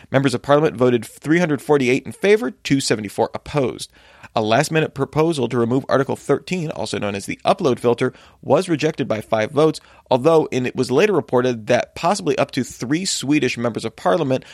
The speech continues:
pressed the wrong button when voting on allowing amendments. Two other Swedish members of Parliament that might have voted for the amendment were also absent. The directive now heads to the E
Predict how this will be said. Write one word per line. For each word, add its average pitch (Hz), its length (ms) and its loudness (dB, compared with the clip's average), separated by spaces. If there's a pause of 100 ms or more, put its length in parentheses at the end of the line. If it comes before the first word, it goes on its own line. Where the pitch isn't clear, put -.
(200)
pressed 170 300 0
the 135 60 2
wrong 123 300 2
button 117 340 -2
when 117 140 -4
voting 131 440 0 (100)
on 113 180 -2
allowing 80 380 -6
amendments. 107 500 -6 (340)
Two - 200 2
other 151 240 4
Swedish 120 540 0
members 113 240 -4
of 113 80 -10
Parliament 127 560 0
that 110 260 0
might 123 240 2
have 147 140 -2
voted 113 320 0
for 180 260 -2
the 135 140 0
amendment 117 400 -2
were 120 180 -2
also 104 380 -6
absent. - 440 -10 (380)
The - 80 -12
directive 131 320 0
now 151 220 4
heads 151 220 0
to 131 60 -2
the 110 160 -6
E 123 80 2